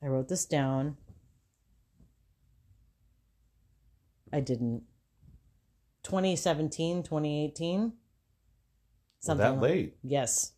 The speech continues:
Speaker 2: Huh.
Speaker 1: Real recent.
Speaker 2: Yeah. And ha-, had, had we watched that or had we not watched it?
Speaker 1: I think we decided we had and then forgot it.
Speaker 2: Yeah, 'cause that movie was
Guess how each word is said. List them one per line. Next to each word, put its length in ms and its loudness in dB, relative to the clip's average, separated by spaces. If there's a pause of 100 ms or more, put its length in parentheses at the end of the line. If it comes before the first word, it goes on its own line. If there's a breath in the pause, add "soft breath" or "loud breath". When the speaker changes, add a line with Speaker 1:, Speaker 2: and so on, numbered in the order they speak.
(140)
Speaker 2:
Huh. 60 -2
Speaker 1:
Real 300 4
recent. 460 -2 (120)
Speaker 2:
Yeah. 260 2 (160)
And 120 4
ha-, 200 0
had, 260 2
had 280 6
we 100 4
watched 400 2
that 380 6 (360)
or 280 8
had 220 2
we 100 4
not 320 4
watched 360 4
it? 260 6
Speaker 1:
I 120 0
think 320 4
we 100 4
decided 540 4
we 180 2
had 480 -4
and 160 0
then 140 0
forgot 840 -6
it. 400 -6 (120)
Speaker 2:
Yeah, 340 6
'cause 260 0
that 260 8
movie 260 2
was 580 -4